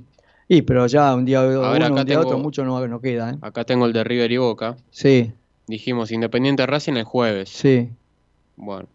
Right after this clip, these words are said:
Speaker 2: Esto es River Boca el viernes
Speaker 1: Sí.
Speaker 2: a las trece treinta.
Speaker 1: Claro.
Speaker 2: Me parece que son solo esos dos partidos igual.
Speaker 1: Ujú, claro, está bien, porque Independiente el jueves porque juega el sábado y River juega el domingo, por eso lo menos en el viernes. ¿Mm?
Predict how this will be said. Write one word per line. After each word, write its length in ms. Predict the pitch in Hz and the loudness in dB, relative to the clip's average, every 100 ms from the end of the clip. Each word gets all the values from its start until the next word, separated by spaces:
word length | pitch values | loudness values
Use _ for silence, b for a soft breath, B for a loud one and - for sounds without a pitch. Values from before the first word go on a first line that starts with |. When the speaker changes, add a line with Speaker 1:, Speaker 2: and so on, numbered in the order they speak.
| _ _ _ _ _ _ _ _ _ _ _ _ - | _ _ _ _ _ _ _ _ _ _ _ _ -4
Speaker 2:
Esto 480 | 127 127 - 135 120 | -4 -4 -4 -2 -2
es 200 | 110 107 | -2 -4
River 300 | 131 139 131 | -2 0 0
Boca 240 | 147 143 | -2 -2
el 80 | 120 | 0
viernes 720 | 127 139 143 147 156 151 - | 0 0 0 -2 -4 -8 -18
Speaker 1:
Sí. 380 | - 139 131 120 117 _ _ | -8 -4 -2 -4 -10 _ _
Speaker 2:
a 120 | 101 | -8
las 160 | 104 104 | -6 -6
trece 300 | 113 107 110 | -8 -6 -6
treinta. 420 | 110 104 98 98 _ _ _ _ _ _ _ _ | -4 -4 -8 -14 _ _ _ _ _ _ _ _
Speaker 1:
Claro. 280 | 131 123 120 | -4 -2 -2
Speaker 2:
Me 120 | 127 | -2
parece 300 | 127 165 165 | 0 0 0
que 80 | 127 | -2
son 180 | 123 131 | -2 -4
solo 220 | 131 127 | -2 -4
esos 180 | 120 123 | -4 -6
dos 120 | 120 | -8
partidos 440 | 120 110 98 87 - | -8 -8 -10 -12 -12
igual. 160 | - - | -10 0
Speaker 1:
Ujú, 360 | 151 131 135 123 | 2 4 2 2
claro, 240 | 170 151 127 | 2 2 2
está 140 | 151 | 0
bien, 280 | 160 151 123 | 0 0 -2
porque 200 | 127 127 | -4 -4
Independiente 540 | 131 127 135 156 147 | -2 0 2 2 2
el 80 | 139 | 0
jueves 340 | 135 160 165 | 2 4 4
porque 520 | 160 135 123 135 127 117 | 2 -4 -4 -6 -6 -6
juega 320 | - 147 139 | -4 -2 0
el 80 | 135 | 0
sábado 560 | 165 165 170 165 151 | 2 4 2 0 -2
y 40 | 127 | -4
River 300 | 139 143 127 | -8 -8 -8
juega 220 | 135 131 | -8 -6
el 80 | 127 | -4
domingo, 400 | 139 143 135 123 | -2 -2 -2 -4
por 100 | 120 | -6
eso 140 | 127 | -4
lo 80 | 123 | -2
menos 280 | 123 120 120 | -2 -2 -4
en 60 | |
el 80 | 117 | 2
viernes. 540 | 131 127 117 120 - _ _ _ _ _ _ _ _ - | 4 4 0 -8 -12 _ _ _ _ _ _ _ _ -4
¿Mm? 180 | 135 | -4